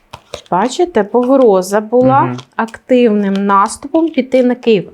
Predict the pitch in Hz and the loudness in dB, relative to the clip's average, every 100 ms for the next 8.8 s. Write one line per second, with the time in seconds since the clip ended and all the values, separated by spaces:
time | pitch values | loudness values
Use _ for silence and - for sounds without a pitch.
0 | - 220 247 175 - - - - 202 226 | -4 0 0 -2 -8 -20 -20 -8 -2 0
1 | 392 - - 226 226 208 - 208 - - | 0 -4 -4 0 0 -2 -6 -10 -8 -4
2 | 214 233 214 - 196 - 196 202 220 339 | -2 0 -2 -4 -8 -6 -6 -2 0 2
3 | 349 349 254 262 254 254 247 240 240 226 | 2 2 0 0 -4 -4 -2 -2 0 -2
4 | 190 185 220 285 311 311 277 262 233 214 | -4 -4 -2 -2 -2 -2 -2 -2 0 0
5 | 185 220 311 - - 233 196 180 - - | 0 -2 -6 -8 -2 0 0 -2 -10 -16
6 | - - - _ _ _ _ _ 254 262 | -16 -20 -20 _ _ _ _ _ -4 0
7 | 294 294 247 220 - 226 262 254 214 233 | 2 2 2 2 0 2 2 2 0 -2
8 | - 220 214 208 208 202 202 | 0 -2 -2 -4 -4 -4 -4